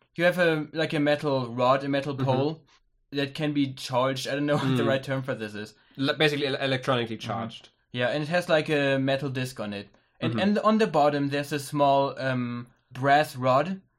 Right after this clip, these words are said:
Speaker 2: Mm-hmm.
Speaker 1: And, uh, directly next to it attached is a tiny sheet of gold paper.
Speaker 2: Mm-hmm.
Speaker 1: And how the
Speaker 2: Ah, I think I remember that.
Speaker 1: Yeah.
Speaker 2: I think I remember seeing that in class at some
Speaker 1: And
Speaker 2: point.
Speaker 1: how this contraption works, if, if you take some kind of, uh, charged material, like, so for example, if you take a piece of cotton and rub it on your skin,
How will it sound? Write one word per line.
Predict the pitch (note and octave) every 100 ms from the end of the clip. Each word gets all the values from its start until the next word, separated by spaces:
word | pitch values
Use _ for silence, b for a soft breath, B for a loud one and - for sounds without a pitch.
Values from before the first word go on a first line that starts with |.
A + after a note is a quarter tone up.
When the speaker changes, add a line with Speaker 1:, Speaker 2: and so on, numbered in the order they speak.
| -
Speaker 2:
Mm-hmm. | C3 B2+
Speaker 1:
And, | D#3+
uh, | D#3+ E3 D3+
directly | D3+ E3 F#3+ F#3+ D3+
next | D#3 D#3
to | -
it | D3
attached | C3+ D3 C#3+ C3
is | - D3 C#3
a | C#3 C3+ C3+
tiny | D3 D#3 D#3
sheet | D3 D#3+
of | C#3 C3+
gold | B2 C3 C3
paper. | A2+ F#2+ F#2+
Speaker 2:
Mm-hmm. | C3+ B2+ G#2 b b b _
Speaker 1:
And | D#3 D#3
how | F#3+
the | G3+
Speaker 2:
Ah, | E3+ E3+
I |
think | - F3
I | E3+
remember | D3 C#3 D3+ C#3
that. | A#2+ A2+ G#2+
Speaker 1:
Yeah. | C3+ C3
Speaker 2:
I |
think | C3+ D#3
I | D3+
remember | C#3 C3+
seeing | C3 - C#3+ C#3
that | A#2 A2
in | A2+
class | - A#2+ C3
at | G#2+
some | - G#2+
Speaker 1:
And | D#3
Speaker 2:
point. | -
Speaker 1:
how | F3+
this | G#3
contraption | A3 G3+ E3 D#3+ E3 C#3+
works, | C3+ C3+
if, | D3 D3+
if | -
you | F3
take | E3+ E3 D#3+
some | - D#3+
kind | E3 D#3+ D3
of, | C#3+ C3 -
uh, | C#3+ C#3 C3
charged | B2+ - C3+ D3 C#3+ -
material, | C3+ C#3+ C#3+ D3
like, | D3 C#3+
so | C#3+ D3
for | C#3 -
example, | E3+ - D#3+ D#3 D3+
if | C#3+
you | D3
take | D3+ C#3
a | C3+
piece | D3+ D3
of | C3+
cotton | C#3 C#3 C#3
and | C3
rub | C3
it | C3+
on | C3+ B2
your |
skin, | A#2 - C3 B2